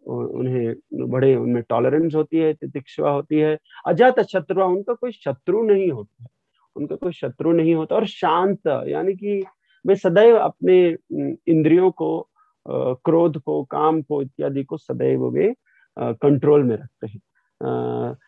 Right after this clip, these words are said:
ऐसा नहीं है कि इन लोगों को क्रोध नहीं आएगा, ऐसा नहीं है कि ये लोग, अ, क्योंकि अगर ऐसा हो जाएगा तो लोग सोचेंगे ये, अ, यानी कि, उम, इन-, इसका advantage लेंगे, लेकिन ये लोग को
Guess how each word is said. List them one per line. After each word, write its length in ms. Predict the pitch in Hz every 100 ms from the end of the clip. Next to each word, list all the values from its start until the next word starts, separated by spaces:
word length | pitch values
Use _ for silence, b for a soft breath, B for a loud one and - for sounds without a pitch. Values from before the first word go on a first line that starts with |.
| -
ऐसा 240 | 139 196 190
नहीं 320 | 175 190 180
है 80 | 175
कि 180 | 175
इन 240 | 165 151 147
लोगों 200 | 156 147
को 120 | 156
क्रोध 380 | - 139 143 135
नहीं 320 | 135 135 139
आएगा, 300 | 131 127 131
ऐसा 240 | 123 -
नहीं 260 | 151 147 151
है 80 | 143
कि 220 | - 143
ये 60 | 135
लोग, 220 | 139 131 _ _ b b -
अ, 240 | 127 135
क्योंकि 280 | 156 190 202
अगर 260 | 180 214
ऐसा 280 | 175 175 233
हो 140 | 220 196
जाएगा 320 | 202 196 208
तो 120 | 202
लोग 220 | 185 196
सोचेंगे 420 | 196 180 190 190
ये, 440 | 185 180 180 175 165 _ _ _ -
अ, 260 | 147 143 147
यानी 320 | 143 143 143
कि, 380 | 135 147 139 131 151
उम, 720 | 135 123 117 117 117 120 - 170
इन-, 180 | -
इसका 180 | 175 185
advantage 760 | - 151 151 160 156 185 135 113
लेंगे, 220 | 113 113 139
लेकिन 240 | 196 226
ये 180 | 208 233
लोग 200 | 254 -
को 80 | -